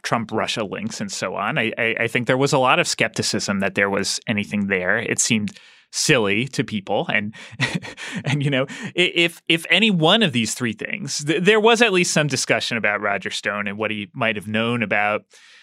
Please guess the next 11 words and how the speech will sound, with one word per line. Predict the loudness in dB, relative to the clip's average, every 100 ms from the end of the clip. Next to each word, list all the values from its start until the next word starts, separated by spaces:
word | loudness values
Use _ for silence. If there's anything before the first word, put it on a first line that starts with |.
| _ -2
WikiLeaks | 0 0 -2 -4 -6
because | -8 -8
of | -8
his | -8 -10 -10
tweet. | -8 -4 0 -2 -4 -10 -14 -20 -6
But, | 2 4 4 4 2
uh, | 4 4 4 2 0 -4 -6 -12 -16 -20 -16 0
but, | 2 4
but | 2
even | 4 2 0 2
I, | 0